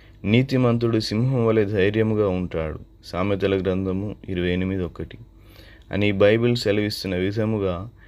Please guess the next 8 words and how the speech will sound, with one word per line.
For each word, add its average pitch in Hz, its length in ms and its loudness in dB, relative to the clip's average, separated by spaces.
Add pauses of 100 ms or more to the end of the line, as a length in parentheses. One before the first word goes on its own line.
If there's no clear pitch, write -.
(320)
నీవు 98 220 2
ధైర్యముగా 123 640 4
ఉండాలి 98 480 0
తప్ప, 98 360 -4 (440)
పాపము 120 420 4
చేసేవాడు 101 600 0
భయపడు 104 500 2
రీతిగా, 107 720 -2